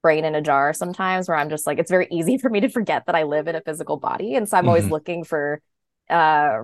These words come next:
Speaker 1: reasons and moments to be reminded of, like, how, like, vivid that experience is in, in the books that I read. Um, and I, I, j-, I'm a, I'm such a sucker for, like, a strong voice, like,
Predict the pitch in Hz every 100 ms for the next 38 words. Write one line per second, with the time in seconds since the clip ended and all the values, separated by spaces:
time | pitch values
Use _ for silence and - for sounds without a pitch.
0 | - 151 190 220 208 170 160 151 180 160
1 | 151 - 147 139 143 143 180 110 107 131
2 | 147 147 - - 147 143 143 139 135 -
3 | 139 117 _ _ - 151 139 165 165 131
4 | - - 127 127 147 - - 233 277 180
5 | 156 - 156 147 - - 190 196 214 254
6 | 277 - _ _ _ 220 220 208 208 -
7 | 262 311 302 - 226 202 208 190 196 190
8 | 175 165 160 190 214 220 - 160 156 156
9 | 156 139 139 - - 139 143 151 139 131
10 | 82 87 - - 123 98